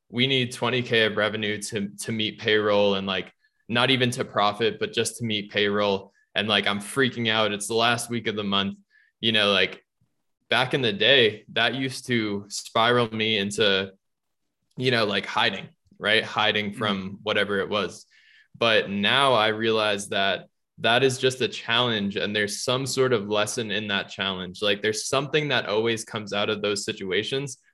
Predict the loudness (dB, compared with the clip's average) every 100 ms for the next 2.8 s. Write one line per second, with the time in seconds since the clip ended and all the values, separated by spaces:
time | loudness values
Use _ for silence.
0 | -2 0 2 2 0 -2 -6 -6 -6 -6
1 | -4 -4 -4 -4 -2 -2 0 2 2 0
2 | -6 -6 -6 -4 -4 -2 -2